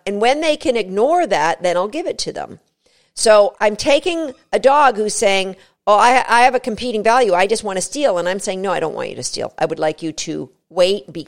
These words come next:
focused, be intentional, and we'll do this together." That's the first level. And then I progress from there to where I talked about in episode twenty-four, help for dogs who want to chase chipmunks. And that was a,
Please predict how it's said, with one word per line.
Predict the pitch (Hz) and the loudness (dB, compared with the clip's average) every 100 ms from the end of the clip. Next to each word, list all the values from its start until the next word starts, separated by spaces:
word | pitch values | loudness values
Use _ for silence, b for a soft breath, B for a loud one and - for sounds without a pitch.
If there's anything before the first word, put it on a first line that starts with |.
| - | -2
focused, | 160 165 170 - | -2 -2 -8 -10
be | 151 | -10
intentional, | 147 - 156 156 160 156 | -8 -6 -4 -4 -4 -6
and | 160 | -8
we'll | 147 | -10
do | 151 151 | -8 -8
this | 139 - | -8 -10
together." | - - - - b b b - | -8 -6 -6 -10 b b b 0
That's | 320 - | 0 0
the | 339 | -4
first | 339 247 247 196 | 2 4 4 2
level. | 156 156 156 _ _ _ _ _ _ _ _ | 0 -2 -6 _ _ _ _ _ _ _ _
And | 247 262 | 0 2
then | 277 | 4
I | 277 | 4
progress | 269 269 247 226 285 440 - | 2 0 0 2 4 2 0
from | - 269 233 226 | 0 2 2 2
there | 190 339 311 185 185 190 b b | 4 4 4 2 0 -4 b b
to | 269 269 254 254 - - | 0 2 2 0 -2 -2
where | 226 | 0
I | |
talked | 262 320 269 | 2 0 2
about | 269 | 2
in | 240 | 2
episode | - 233 247 220 220 | 0 0 2 2 0
twenty-four, | - 240 233 226 175 156 B | -6 -4 0 2 2 0 B
help | 269 269 269 - | 2 2 0 -2
for | 233 226 214 214 208 - _ - | 2 4 4 2 0 -4 _ -2
dogs | 202 202 190 | 2 2 0
who | 214 | -6
want | 190 190 190 | -2 -4 -4
to | |
chase | - 185 175 - | -4 -2 -2 -4
chipmunks. | - - 165 - - B B B 196 | -4 -2 -4 -10 -18 B B B -4
And | 208 | 0
that | 214 208 | 0 -2
was | 180 | -2
a, | 185 | -2